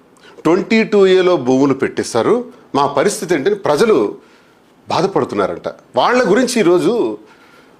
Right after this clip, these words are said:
ఆ, మీడియా ముందుకు వచ్చి ప్రెస్ మీట్ ఇస్తున్నాడు. ఇది అతను మాట్లాడుతున్నటువంటి మాటలు. ట్వంటీ టూ ఏలో పెట్టటం వల్ల బాధలు పడుతున్నది,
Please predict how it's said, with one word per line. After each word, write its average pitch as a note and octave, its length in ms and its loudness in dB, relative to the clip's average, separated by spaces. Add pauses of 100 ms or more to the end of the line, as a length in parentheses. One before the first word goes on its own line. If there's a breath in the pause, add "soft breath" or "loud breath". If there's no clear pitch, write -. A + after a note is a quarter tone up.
(140)
ఆ, C3+ 360 4
మీడియా D#3 280 2
ముందుకు B2 280 0
వచ్చి G#3+ 300 -2 (420)
ప్రెస్ A#2+ 240 -4
మీట్ G#2+ 160 -2
ఇస్తున్నాడు. F2+ 400 -8 (580)
ఇది D3 320 -2
అతను A#2+ 200 0
మాట్లాడుతున్నటువంటి G2 840 -4
మాటలు. E2 300 -14 (520 loud breath)
ట్వంటీ F3+ 480 0
టూ C#3 280 2
ఏలో A2+ 760 2 (300)
పెట్టటం B2 520 -2
వల్ల G#2 400 0
బాధలు A2+ 520 0
పడుతున్నది, A2 800 -2